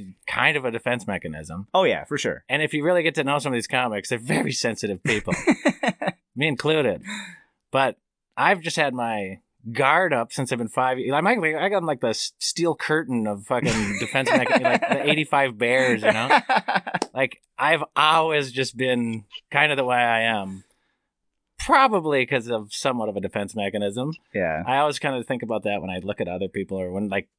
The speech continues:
Speaker 1: people get sour, get pissy at each other. I'm like, "Okay, we're all just very sensitive beings." Like, uh, so that has something to do with it. And then, yeah, just liking it. I just have liked comedy as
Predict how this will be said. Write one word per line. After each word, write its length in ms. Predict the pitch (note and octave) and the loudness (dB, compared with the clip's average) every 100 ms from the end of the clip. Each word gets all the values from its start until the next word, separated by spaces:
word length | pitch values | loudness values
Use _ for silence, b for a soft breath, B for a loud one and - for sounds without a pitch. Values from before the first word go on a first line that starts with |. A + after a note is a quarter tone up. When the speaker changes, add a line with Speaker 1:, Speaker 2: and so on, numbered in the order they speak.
| _ | _
Speaker 1:
people 160 | - B2+ | -8 -4
get 80 | A2+ | -4
sour, 480 | - G2 G2 G2 F#2+ | -2 -2 -2 -6 -8
get 240 | F#2 F#2+ - | -8 -12 -10
pissy 260 | G#2 G2+ | -8 -6
at 60 | F#2+ | -6
each 120 | - | -6
other. 140 | G2+ G2 | -8 -8
I'm 80 | |
like, 160 | F#2+ F#2 | -10 -10
"Okay, 240 | D#3+ - | -8 -6
we're 140 | C3 C3 | -4 -2
all 120 | F3 | -4
just 200 | F3 - | -6 -8
very 240 | A#2 D3 | -4 -4
sensitive 600 | F#3 - C3 C3 F3 E3+ C#3 | -6 -6 -6 -6 -10 -8 -2
beings." 560 | C#3 G#2+ F#2+ A#2+ F3+ | 0 0 -4 -8 -6
Like, 320 | A#2 G2 - b b b b b b b b b b | -4 -4 -6 b b b b b b b b b b
uh, 540 | - E3+ E3+ D#3+ D3+ C#3 | 2 4 6 6 4 4
so 180 | - G3+ | 2 4
that 140 | G#3 | 4
has 120 | G3+ | 4
something 200 | G3+ F3+ E3 | 0 -4 -2
to 60 | |
do 40 | E3+ | 0
with 180 | E3 E3+ | 0 0
it. 160 | D#3 | 0
And 140 | B2+ B2 | -2 -2
then, 140 | A#2 | -2
yeah, 240 | A2 G#2+ | -2 -2
just 420 | G#2+ C#3 - - - _ _ _ _ _ _ _ | -2 -2 -4 -8 -12 _ _ _ _ _ _ _
liking 400 | F2 G2+ A#2+ F#2+ | -4 -4 -4 -8
it. 140 | D#2 - | -14 -8
I 120 | G2+ | -6
just 200 | A#2+ - | -6 -8
have 120 | F2 | -8
liked 240 | F2+ F2+ | -8 -10
comedy 480 | - F2 E2+ E2+ E2+ G2+ | -10 -12 -12 -14 -14 -10
as 260 | F#2 - | -8 -10